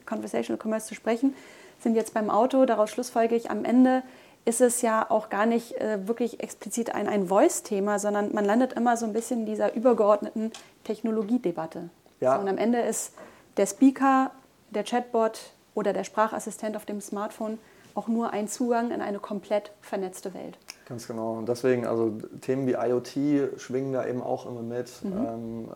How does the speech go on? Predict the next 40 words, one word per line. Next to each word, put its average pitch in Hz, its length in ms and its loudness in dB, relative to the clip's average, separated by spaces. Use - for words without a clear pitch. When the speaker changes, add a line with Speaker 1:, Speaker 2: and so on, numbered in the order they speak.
Speaker 2:
und 113 220 -8
die 110 100 -8
generell 117 360 -2
technologische 117 560 -6
Entwicklungen, 110 600 -8
genau 113 220 -4
wie 113 40 -2
du 110 60 -2
sagst. - 340 -14
Speaker 1:
Mhm. 214 240 -8
Aber 233 280 4
Conversational 233 680 -2
Commerce 220 480 -6
ist, - 380 -8
wie 208 140 -6
eingangs 202 280 -6
schon 208 140 -8
gesagt, 190 280 -8
noch 208 140 -6
lange 196 220 -4
nicht 190 180 -6
auserzählt. 233 680 -4
Deshalb, 208 360 -2
ähm, 202 360 -6
das 196 140 -8
ist 214 100 -8
jetzt 196 200 -8
dein 196 120 -6
Fokusthema 202 600 -6
und 185 120 -6
damit 185 240 -6
werden 185 140 -6
wir 185 60 -4
uns 180 160 -10
wahrscheinlich 180 320 -10
noch 180 120 -10
bei - 140 -10
der 185 120 -6
Otto 180 160 -8
Group 180 280 -10